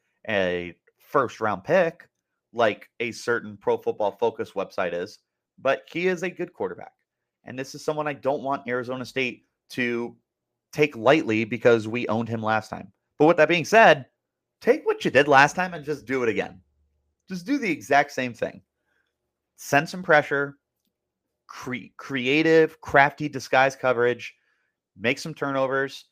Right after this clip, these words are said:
and keep an eye on the tight end. Looking at Stanford this year, last year, the guy who killed us was Benjamin Yurosek,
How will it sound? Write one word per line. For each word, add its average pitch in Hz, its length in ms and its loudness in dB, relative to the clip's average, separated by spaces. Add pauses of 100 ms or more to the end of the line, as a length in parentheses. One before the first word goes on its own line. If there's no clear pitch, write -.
(440)
and 117 340 -4 (120)
keep 139 180 -8
an 139 80 -4
eye 127 140 -2
on 117 80 -6
the 113 60 -8
tight 95 220 -6
end. - 160 -16 (880)
Looking 185 320 -2
at 220 80 -6
Stanford 156 380 -4
this 151 200 -4
year, 151 120 0
last 139 360 -2
year, 156 100 -2
the 143 60 -8
guy 135 160 0
who 123 100 -10
killed 123 240 -2
us 120 160 -2
was 110 100 -10
Benjamin 113 380 -8
Yurosek, 92 440 -6